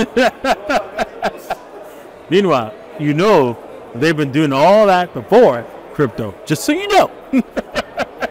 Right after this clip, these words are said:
North Korea actors, for example, reportedly stole more than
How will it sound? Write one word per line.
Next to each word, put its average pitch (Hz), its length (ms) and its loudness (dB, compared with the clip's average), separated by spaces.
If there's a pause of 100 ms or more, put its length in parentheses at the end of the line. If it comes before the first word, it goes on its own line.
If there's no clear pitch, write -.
(1400)
North 208 220 2
Korea 214 280 2
actors, 190 480 -2 (320)
for 156 460 2
example, 156 480 -2 (300)
reportedly 196 460 2
stole 214 280 2
more 262 280 0
than 180 160 -2